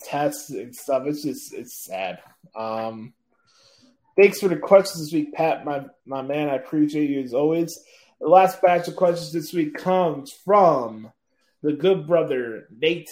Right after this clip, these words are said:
the Great at Psycho Nagiri. Make sure to follow him on Twitter, uh, my friends. He's a good dude. Um, what is your favorite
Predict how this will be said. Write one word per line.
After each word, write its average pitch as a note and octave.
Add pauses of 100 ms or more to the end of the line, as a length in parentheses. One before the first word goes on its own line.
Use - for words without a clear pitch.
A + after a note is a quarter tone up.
(240)
the D3
Great E3+
at C3
Psycho F3
Nagiri. C#3
Make C3+
sure D3
to D3
follow C#3+
him C#3
on B2+
Twitter, D3+ (300)
uh, B2
my A#2 (120)
friends. C3
He's C3+
a -
good C#3
dude. C3 (520)
Um, F3 (840)
what A#3
is C#4
your A#3+
favorite G3+